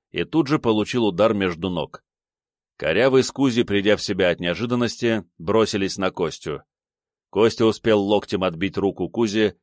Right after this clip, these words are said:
и ударить в челюсть, но и сам получил увесистый и больной удар в затылок. В глазах потемнело, но Костя нашел в себе силы развернуться и въехать левой в сопло Корявому. Подоспел Смагин,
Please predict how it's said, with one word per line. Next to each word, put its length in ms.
и 100
ударить 420
в 80
челюсть, 500
но 220
и 60
сам 280
получил 460
увесистый 580
и 160
больной 400
удар 260
в 40
затылок. 640
В 160
глазах 460
потемнело, 680
но 220
Костя 340
нашел 360
в 60
себе 260
силы 280
развернуться 840
и 160
въехать 520
левой 340
в 80
сопло 420
Корявому. 720
Подоспел 500
Смагин, 560